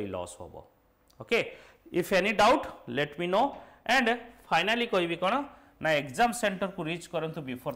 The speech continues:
thirty minutes, ଆଉ ଡିଲେ କରନ୍ତୁ ନାହିଁ, ତା ପୂର୍ବରୁ ପହଞ୍ଚିବାକୁ ଟ୍ରାଏ କରନ୍ତୁ so that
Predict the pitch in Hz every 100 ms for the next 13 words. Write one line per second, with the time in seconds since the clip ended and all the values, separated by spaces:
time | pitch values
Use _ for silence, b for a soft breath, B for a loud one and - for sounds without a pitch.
0 | - 127 - 123 123 170 - - b b
1 | b b b _ - 123 120 113 120 123
2 | 110 117 127 127 165 196 - 139 - 190
3 | 208 208 151 139 131 131 135 123 120 131
4 | 127 127 254 269 - - _ _ _ _
5 | - - - 156 180 -